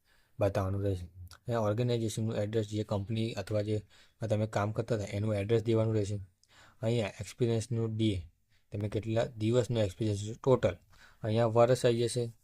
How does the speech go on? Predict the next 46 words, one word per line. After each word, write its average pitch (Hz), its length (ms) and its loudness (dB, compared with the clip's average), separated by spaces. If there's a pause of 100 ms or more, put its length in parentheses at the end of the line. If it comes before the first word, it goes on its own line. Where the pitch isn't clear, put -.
(220)
અહીંયા 107 160 0
મહિના 107 340 2
આવી 117 240 2
જશે, 113 120 -4
અને 107 240 -4
આ 113 60 2
મહિના, 107 360 -2
વર્ષ 104 360 2
ને 123 100 0
મહિના 110 400 2
ટોટલ 113 420 2
કેટલા 113 320 0
દિવસ 104 300 0
થાય 104 160 2
છે. 98 80 -6
એટલે - 760 -10
કે 107 80 -8
એક 120 240 -4
વર્ષના 120 340 0
ત્રણસો 107 340 0
પાસઠ 110 360 0
હોય, 120 120 2
તો 113 80 -2
અહીંયા 110 200 0
તમારે 107 240 0
ત્રણસો 104 320 0
પાસઠ 104 260 -2
દિવસ 101 360 -2
લખવાના 98 360 -4
રહે 92 300 -4
છે. 92 100 -6 (600)
અહીંયા 110 180 0
ટોટલ 110 360 0
દિવસ 104 300 -2
લખવાના 95 340 -2
રહે 92 200 -2
છે. 90 180 -14 (520)
અને 117 100 -6
તમે 120 200 -2
આ 120 200 -4
દિવસ 113 440 0
ન 107 200 0
દર્શાવો 101 400 -2 (120)
તો 104 120 0
પણ 107 200 -4
ચાલે, 87 360 -8